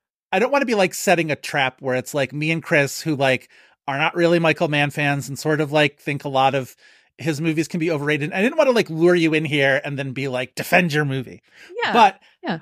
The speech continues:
Speaker 1: I'm really curious to see this movie through your eyes, because watching it again this time, there are definitely things I really like about it. And I, I easily see what so many people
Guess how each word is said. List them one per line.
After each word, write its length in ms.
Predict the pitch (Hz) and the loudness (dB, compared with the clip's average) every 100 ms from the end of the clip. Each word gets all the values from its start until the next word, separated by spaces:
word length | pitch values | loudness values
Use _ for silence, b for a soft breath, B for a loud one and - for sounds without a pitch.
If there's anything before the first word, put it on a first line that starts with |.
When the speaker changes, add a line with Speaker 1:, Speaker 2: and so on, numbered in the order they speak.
| 208 | 2
Speaker 1:
I'm 240 | 240 185 | 2 2
really 260 | 277 370 370 | 2 2 2
curious 520 | - 277 254 196 - | 0 -2 2 0 0
to 80 | - | -6
see 260 | - - 196 | -6 -2 -2
this 200 | 202 - | -2 -2
movie 280 | 156 143 | -4 -4
through 160 | 139 151 | -6 -2
your 80 | 147 | 0
eyes, 140 | 139 | 0
because 220 | 143 139 123 | -2 -10 -2
watching 320 | 175 - 302 | 0 0 -2
it 80 | 262 | -4
again 380 | 160 143 131 131 | -2 -2 -2 -6
this 180 | 117 | -8
time, 220 | - 120 117 B B | -6 -6 -8 B B
there 100 | 226 | -4
are 40 | |
definitely 460 | 170 - - 359 330 | 2 2 2 -2 -4
things 240 | - 180 | -2 0
I 60 | 165 | 0
really 240 | 151 147 | 0 0
like 180 | 135 143 | 0 0
about 200 | 123 120 | 0 0
it. 60 | 131 | 0
And 120 | 175 190 | 2 4
I, 180 | 196 - _ - | 4 0 _ 0
I 220 | 180 156 - _ | 0 0 -8 _
easily 480 | 277 330 262 202 170 | -10 -6 -2 0 0
see 540 | 143 - - 175 147 120 | -2 -6 -6 -4 -6 -4
what 320 | 120 135 - | -2 -2 -2
so 200 | - 147 | -4 -2
many 260 | 135 135 | -2 -4
people 500 | 113 135 - 120 117 | -6 -8 -6 -4 -6